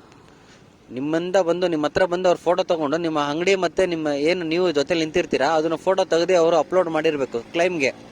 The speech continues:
ಸಾಲ ಸೆಕೆಂಡರಿ, ಸಾಲ ನಿಮ್ಗೇನೂ ಅಲ್ಲ, ಸಾಲ ಕೊಟ್ಟಿದ್ದಾರೆ.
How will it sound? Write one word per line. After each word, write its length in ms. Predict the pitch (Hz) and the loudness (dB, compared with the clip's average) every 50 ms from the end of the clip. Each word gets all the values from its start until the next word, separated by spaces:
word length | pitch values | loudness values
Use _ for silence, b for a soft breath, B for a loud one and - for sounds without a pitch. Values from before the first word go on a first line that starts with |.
| - - - - - - B B B B B B B B B - - | -20 -20 -20 -20 -20 -20 B B B B B B B B B -10 -4
ಸಾಲ 240 | - 156 160 185 190 | -2 0 0 0 0
ಸೆಕೆಂಡರಿ, 540 | 180 180 170 160 180 175 170 165 147 123 107 - - - - - - - - - | 0 -2 -2 0 0 0 2 2 0 0 -2 -4 -10 -20 -20 -20 -20 -12 -6 -4
ಸಾಲ 240 | 147 151 180 190 190 | -2 0 0 0 0
ನಿಮ್ಗೇನೂ 440 | 185 180 165 151 156 170 185 180 170 | -2 -2 -2 0 0 0 2 0 0
ಅಲ್ಲ, 160 | 160 165 160 | 2 0 0
ಸಾಲ 260 | 143 - 143 151 175 175 | 0 -2 -2 -2 -2 -2
ಕೊಟ್ಟಿದ್ದಾರೆ. 500 | - 156 143 - 185 175 170 160 147 | -2 -2 0 2 2 4 4 4 2